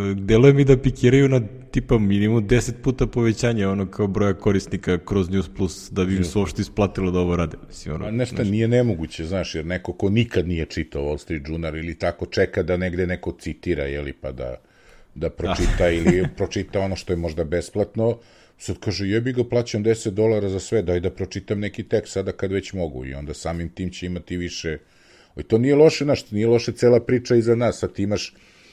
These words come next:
Speaker 2: zamisli sad ti plaćaš pretplatu za ovo, plaćaš pretplatu za ono i onda moraš da biraš, znaš, a rado bi pročitao i, znaš, po neki tekst iz neke druge novine koju, ovaj, ne čitaš, nemam pojma, je, znaš,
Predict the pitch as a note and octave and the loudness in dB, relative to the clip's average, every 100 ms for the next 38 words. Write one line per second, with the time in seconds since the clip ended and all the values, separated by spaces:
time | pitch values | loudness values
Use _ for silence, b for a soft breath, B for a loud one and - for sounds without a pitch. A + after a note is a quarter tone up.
0 | b F2 G2 A2+ B2 G#2 A2+ - G2+ A2+ | b -4 0 2 0 0 -2 0 -2 0
1 | A2 - - G#2+ - F#2 - E2+ D2+ F2 | 0 -4 0 0 0 -6 -4 -6 -2 0
2 | A2 A#2 A2 F#2+ - - F#2+ - F2 - | 0 0 -4 -6 -8 -6 -6 -6 -10 -10
3 | D#2 F2 A2 A#2+ A#2+ B2 B2+ A#2+ G#2 A2+ | -6 -4 -4 -4 -4 -2 0 0 2 0
4 | G#2+ A#2+ D2+ C2 D#2 D2 - E2 A2 C#3+ | 4 2 2 -6 -10 -10 -4 2 2 4
5 | E3 C#3+ C3+ C#3 C#3 - - F#2 F2+ E2 | 2 0 0 -2 -2 -8 -2 0 0 -4
6 | D2+ b b b b b E2+ E2 - F#2 | -8 b b b b b -8 -8 -8 -8
7 | G#2 - G#2+ B2 A#2+ G#2 - G#2 - F#2+ | -6 0 2 2 0 -2 0 0 0 -8
8 | F2 G2 G2 G2 F#2+ F#2+ G#2 A2 G#2 F#2+ | -6 -4 -4 -4 -2 -2 0 -2 -2 -4
9 | - F#2+ F2+ F2 E2+ E2 D#2 - b b | -2 0 0 0 -2 -2 -6 -10 b b
10 | b b - - - F#2 F2+ F2+ E2+ F#2 | b b -20 -20 -14 -6 -6 -4 -6 -8
11 | - D#2 D2+ C#2 D2 C2 A1+ - - D2+ | -14 -10 -10 -10 -10 -10 -12 -20 -20 -20
12 | C#2 - - | -18 -18 -20